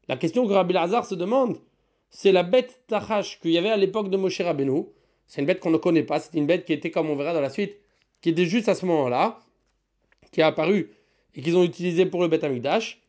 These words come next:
Ça, on avait le doute. C'est quoi le doute ? Est-ce que Tamehaya, Otahoraya, est-ce que c'était une bête, une espèce non cachère ou alors une espèce cachère ? Amar Rav Yosef, sur ce Rav Yosef, il dit, bah c'est sûr, c'était une espèce cachère.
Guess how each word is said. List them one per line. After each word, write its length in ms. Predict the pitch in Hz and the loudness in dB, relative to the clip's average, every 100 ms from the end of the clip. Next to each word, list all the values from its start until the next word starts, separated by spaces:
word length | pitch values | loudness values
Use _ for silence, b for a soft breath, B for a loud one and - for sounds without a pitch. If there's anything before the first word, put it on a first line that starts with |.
| _ _ | _ _
Ça, 220 | - 233 | -2 2
on 60 | 226 | 2
avait 140 | 185 | 2
le 100 | 170 | 2
doute. 400 | 151 135 127 - - | 0 -2 -6 -16 -8
C'est 200 | 170 165 | -2 0
quoi 140 | 175 | 2
le 100 | 147 | 2
doute ? 300 | 123 170 - - | 0 -6 -6 -4
Est-ce 160 | 202 | -4
que 180 | 202 202 | 0 2
Tamehaya, 720 | 139 226 233 160 147 147 180 - _ _ _ _ _ _ _ _ _ | 2 0 0 0 -2 -2 -4 -4 _ _ _ _ _ _ _ _ _
Otahoraya, 800 | 220 226 262 214 233 190 151 131 - _ _ _ _ _ _ _ _ _ _ - | 0 2 2 2 2 0 -2 -4 -12 _ _ _ _ _ _ _ _ _ _ -14
est-ce 120 | 131 | -6
que 80 | 190 | -4
c'était 140 | 175 | 0
une 120 | 202 | 0
bête, 240 | 190 190 - | 2 0 2
une 80 | 165 | 0
espèce 560 | 160 175 151 - - - | 0 -2 -4 -6 -18 -10
non 180 | 127 123 | -6 -2
cachère 340 | 147 233 269 | -2 2 2
ou 60 | 226 | 4
alors 160 | 185 | 2
une 100 | 180 | 2
espèce 280 | 170 - 185 | -4 -4 -6
cachère ? 320 | - 139 - - _ _ _ _ _ _ _ _ _ _ _ | -4 -8 -8 -16 _ _ _ _ _ _ _ _ _ _ _
Amar 180 | 117 117 | -8 -4
Rav 100 | 120 | 0
Yosef, 240 | 165 147 | 0 -2
sur 140 | - 117 | -4 -8
ce 80 | 131 | -4
Rav 140 | 123 | -2
Yosef, 240 | 120 156 175 | -2 -2 -2
il 80 | |
dit, 220 | 139 127 123 _ _ _ _ _ _ _ _ | -4 -6 -8 _ _ _ _ _ _ _ _
bah 160 | 127 117 | -4 -2
c'est 120 | 123 | 0
sûr, 160 | 160 254 | 0 -2
c'était 200 | 139 147 | 2 2
une 80 | 143 | 4
espèce 200 | 151 135 | 2 2
cachère. 400 | 185 254 180 | 2 2 0